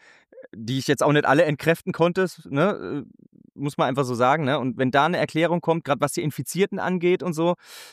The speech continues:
ähm, dann könnte ich mir vorstellen, dass der vielleicht bei dir auch tatsächlich noch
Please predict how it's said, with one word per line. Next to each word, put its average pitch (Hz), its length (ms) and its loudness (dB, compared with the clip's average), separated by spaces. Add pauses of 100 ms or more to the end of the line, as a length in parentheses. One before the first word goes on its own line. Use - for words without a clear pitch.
ähm, 139 500 4
dann 147 140 2
könnte 175 180 2
ich 151 60 2
mir 139 100 2
vorstellen, 127 840 2 (100)
dass - 260 -4
der 127 100 0
vielleicht 127 240 -2
bei 120 100 2
dir 113 200 2
auch - 40 -4
tatsächlich 113 460 -2
noch 107 200 -6